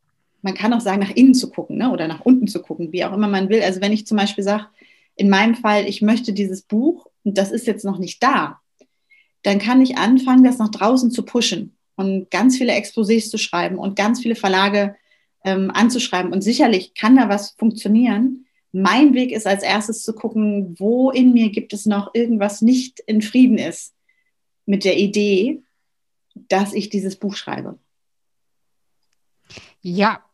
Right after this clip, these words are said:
Speaker 2: ich fühle mich gerade sehr, äh, ertappt, weil ich versuchte ja jetzt seit acht Jahren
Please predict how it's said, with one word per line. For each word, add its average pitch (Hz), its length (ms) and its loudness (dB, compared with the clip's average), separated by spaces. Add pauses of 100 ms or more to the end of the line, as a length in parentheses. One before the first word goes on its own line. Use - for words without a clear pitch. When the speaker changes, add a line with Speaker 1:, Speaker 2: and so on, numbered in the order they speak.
(120)
Speaker 2:
ich 214 180 -6
fühle 240 340 -6
mich 226 240 -6
gerade 214 540 -8
sehr, 220 720 -6 (600)
äh, 196 640 -4
ertappt, 190 600 -8
weil 190 380 -6
ich 196 240 -12
versuchte 220 600 -6
ja 208 380 -4
jetzt 208 600 -8
seit 196 340 -8
acht 202 260 -12
Jahren 220 560 -8